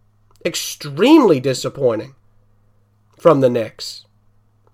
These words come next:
I, I wanna say midway or later sta-, latter stages of the third quarter,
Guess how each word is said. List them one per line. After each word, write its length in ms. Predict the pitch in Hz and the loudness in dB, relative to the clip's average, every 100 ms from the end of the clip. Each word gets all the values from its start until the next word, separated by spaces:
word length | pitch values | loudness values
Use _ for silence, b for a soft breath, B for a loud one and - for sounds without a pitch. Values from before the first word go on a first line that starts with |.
| _ - | _ -6
I, 140 | 165 | -4
I 40 | |
wanna 220 | 175 254 285 | 2 4 4
say 180 | 247 185 | 2 4
midway 580 | 160 208 226 247 254 208 | 6 4 6 6 6 2
or 140 | 151 | -4
later 500 | 143 151 185 233 240 | -4 -2 -2 2 0
sta-, 300 | 220 - 196 | 0 -6 -6
latter 280 | 190 220 220 | -4 -2 -2
stages 360 | - 208 208 202 | 0 -2 0 -4
of 160 | 165 | -6
the 80 | 151 | -8
third 360 | - 190 175 - | -2 0 0 -2
quarter, 580 | 170 214 214 117 113 | 2 4 4 0 -4